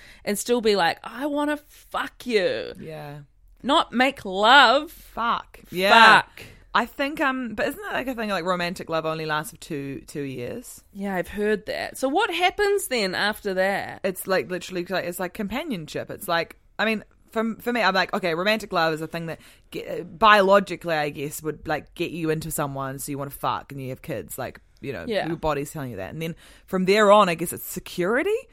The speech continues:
Speaker 2: of having, like, a mate, I guess, maybe, is
Speaker 1: Yeah.
Speaker 2: the, is the chemical, you know, impulse, like, the, the what, motivation or whatever. But then it's hard to, like, yeah, it's, it's, I, I just, it seems weird to work.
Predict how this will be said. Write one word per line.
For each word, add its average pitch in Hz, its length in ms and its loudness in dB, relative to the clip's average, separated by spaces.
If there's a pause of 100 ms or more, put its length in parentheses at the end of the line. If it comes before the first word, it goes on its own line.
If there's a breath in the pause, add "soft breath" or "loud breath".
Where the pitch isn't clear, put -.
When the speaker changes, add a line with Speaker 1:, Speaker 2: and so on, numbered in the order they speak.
(240 soft breath)
Speaker 2:
of 196 100 0
having, 175 300 0
like, 170 160 -4
a 180 60 -4
mate, 165 500 -6
I - 80 -6
guess, 339 340 -8
maybe, 311 280 -2
is 247 100 -2
Speaker 1:
Yeah. 190 340 2
Speaker 2:
the, 180 80 2
is 190 60 -2
the 185 80 0
chemical, 175 800 -6 (720 soft breath)
you 185 120 -2
know, 165 240 -2
impulse, - 540 0
like, 160 180 2
the, 160 180 2
the 156 120 0
what, 165 240 -2
motivation 160 600 0
or 151 60 -6
whatever. 147 540 -4 (600 soft breath)
But 202 120 0
then 226 220 0 (480)
it's 214 140 2
hard 214 300 6
to, 196 140 -2
like, 165 240 2 (280)
yeah, 226 220 6
it's, 208 100 4
it's, - 160 2
I, 202 200 4
I 208 40 6
just, 202 260 -2
it 220 140 0
seems 202 320 0
weird 180 540 -2 (920)
to 196 140 -2
work. 165 640 0